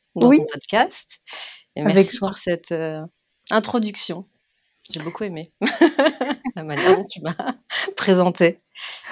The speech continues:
Speaker 2: Merci à toi de, de revenir. Alors, si les personnes veulent écouter plutôt, euh, ton parcours et ce qui s'est passé sur ton chemin de vie et comment t'as commencé plus à écouter ton cœur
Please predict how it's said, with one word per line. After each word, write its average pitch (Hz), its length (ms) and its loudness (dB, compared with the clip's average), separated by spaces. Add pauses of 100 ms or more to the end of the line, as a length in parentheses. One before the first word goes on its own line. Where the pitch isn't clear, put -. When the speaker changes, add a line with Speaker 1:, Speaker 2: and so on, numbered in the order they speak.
(220)
Speaker 2:
Merci 339 360 4
à 302 100 4
toi 311 280 4
de, 233 200 6
de 214 100 8
revenir. 247 540 6 (480)
Alors, 226 200 2
si 302 180 -2
les 302 100 0
personnes 302 400 2
veulent 233 240 4
écouter 247 360 -2
plutôt, 254 420 4
euh, 202 140 6
ton 202 200 -2
parcours 294 840 4
et 214 120 6
ce 214 100 -4
qui 220 100 -6
s'est 214 200 2
passé 202 500 0 (360)
sur 208 220 -2
ton 202 140 -2
chemin 214 340 4
de 208 80 8
vie 240 320 4
et 202 120 8
comment 202 280 2
t'as 196 140 2
commencé 196 380 0
plus 214 260 -2
à 202 40 4
écouter 196 340 0
ton 214 160 4
cœur 233 460 4